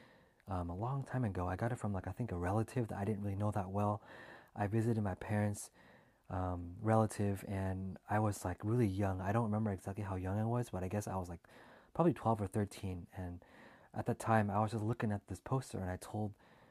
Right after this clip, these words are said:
my parents, "I like this poster. It's really nice. I love this car." And I guess the relative heard what I was saying. He's like, "You can have it."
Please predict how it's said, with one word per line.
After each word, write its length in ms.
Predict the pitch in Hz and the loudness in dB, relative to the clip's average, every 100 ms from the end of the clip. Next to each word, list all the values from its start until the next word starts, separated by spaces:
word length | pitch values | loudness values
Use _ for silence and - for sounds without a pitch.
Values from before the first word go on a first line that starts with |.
| _ - | _ -12
my 80 | - | -10
parents, 360 | - 104 98 135 | -6 -6 -6 -6
"I 60 | |
like 160 | 147 175 | -6 -6
this 140 | - | -12
poster. 420 | - 160 151 - 90 | -10 -8 -8 -6 -6
It's 200 | - 113 | -4 0
really 200 | 147 120 | 4 4
nice. 440 | 101 127 87 - | 4 2 0 -4
I 60 | 101 | -2
love 180 | 123 - | -2 -2
this 140 | 110 | -6
car." 320 | - 120 104 - - - - - | -6 -4 -4 -6 -16 -16 -14 -2
And 100 | 107 | 2
I 60 | 107 | 4
guess 340 | 143 143 - _ _ _ - | 2 0 -8 _ _ _ -4
the 100 | 104 | 2
relative 480 | 101 117 113 113 95 | 6 6 4 0 0
heard 360 | - 131 135 | 0 4 4
what 180 | 104 110 | 4 2
I 40 | 113 | 2
was 120 | 101 | -2
saying. 240 | - 123 | -2 -2
He's 220 | 101 95 | -2 -2
like, 200 | 98 92 - - _ _ - | -2 -4 -10 -20 _ _ -4
"You 100 | 117 | 2
can 140 | 123 | 2
have 240 | 101 101 98 | 4 2 2
it." 140 | 90 | -2